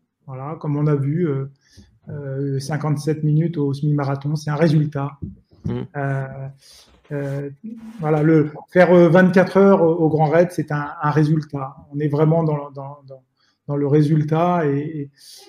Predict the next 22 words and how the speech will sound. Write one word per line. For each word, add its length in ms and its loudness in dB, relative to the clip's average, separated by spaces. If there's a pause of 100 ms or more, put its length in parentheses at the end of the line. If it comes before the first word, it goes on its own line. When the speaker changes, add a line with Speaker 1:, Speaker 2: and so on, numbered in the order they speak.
(140)
Speaker 1:
et, 200 10
et 60 8
après, 260 2
on, 480 0
on 120 -2
parle 260 2
plutôt 240 -2
de, 240 2
de, 160 0
de 120 0
performance. 840 -2
Et 80 -8
la 120 -8
performance, 760 -6
c'est 140 0
de, 460 0 (220)
d'optimiser 960 0
son 180 -6
potentiel 600 -4
personnel. 460 -8 (500)
C'est-à-dire 280 0
de, 320 -6